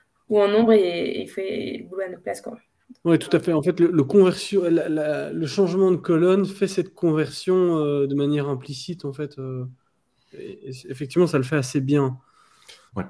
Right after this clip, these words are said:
Speaker 2: Euh,
Speaker 3: Non, com-, complètement. C'est, c'est vrai que c'est très pratique, ça, sur Airtable. Enfin, Airtable gère de manière assez carrée les, les types de données et, et est capable de fa-, de passer aisément l'un à l'autre. Les imports mar-, marchent plutôt bien.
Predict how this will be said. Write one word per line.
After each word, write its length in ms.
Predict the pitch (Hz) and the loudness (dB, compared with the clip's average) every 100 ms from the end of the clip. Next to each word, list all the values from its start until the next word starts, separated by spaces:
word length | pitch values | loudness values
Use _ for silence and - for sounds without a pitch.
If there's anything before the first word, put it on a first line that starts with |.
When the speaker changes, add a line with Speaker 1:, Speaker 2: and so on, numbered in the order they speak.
| 151 | -12
Speaker 2:
Euh, 80 | 139 139 143 143 _ _ _ _ _ 101 | -16 -14 -16 -18 _ _ _ _ _ -6
Speaker 3:
Non, 140 | 95 | -6
com-, 160 | 95 - | -6 -10
complètement. 600 | 117 113 110 123 123 113 | -6 -4 -2 -2 -2 -4
C'est, 320 | - 95 90 | -6 -2 -2
c'est 80 | 87 | -2
vrai 120 | 98 | -6
que 500 | - 90 87 85 80 _ _ _ _ _ _ _ _ | -4 -4 -2 -4 -8 _ _ _ _ _ _ _ _
c'est 340 | - - - | -12 -10 -10
très 280 | - - 123 | -8 0 0
pratique, 500 | - 120 110 123 120 | 2 -2 -2 -6 -6
ça, 120 | 92 | -8
sur 140 | - | -8
Airtable. 240 | 85 98 117 | -6 0 0
Enfin, 160 | 104 | 2
Airtable 300 | 90 - 107 | -2 2 4
gère 320 | 107 95 87 - | 4 2 -2 -2
de 80 | |
manière 200 | 90 92 | -4 -2
assez 220 | 90 - - | -4 -6 -6
carrée 220 | 95 104 | -4 -2
les, 800 | 90 87 87 87 - - - - - - | -2 -2 -4 -6 -8 -10 -10 -12 -14 -10
les 200 | 85 85 | -8 -8
types 400 | - 113 - - | -8 -6 -6 -4
de 100 | 95 | -2
données 440 | 87 90 104 120 - _ _ _ _ _ | 0 2 0 -2 -10 _ _ _ _ _
et, 760 | 82 82 85 85 82 82 - - - | -10 -6 -6 -6 -6 -6 -8 -10 -6
et 100 | 87 | -6
est 60 | 87 | -4
capable 320 | 87 98 95 | -2 0 2
de 80 | 90 | 0
fa-, 300 | - 85 90 | -4 -8 -6
de 80 | 90 | -6
passer 460 | 85 82 101 101 | -4 -4 -4 -2
aisément 460 | 95 90 95 95 101 | -2 -2 0 0 0
l'un 160 | 92 85 | 0 0
à 40 | |
l'autre. 360 | 92 98 101 95 | 2 2 0 -8
Les 140 | 85 | -6
imports 260 | 87 92 92 | -6 -6 -6
mar-, 160 | 82 - | -6 -8
marchent 280 | 95 82 - | -8 -8 -12
plutôt 240 | 101 - | -10 -6
bien. 240 | 92 104 | 0 -2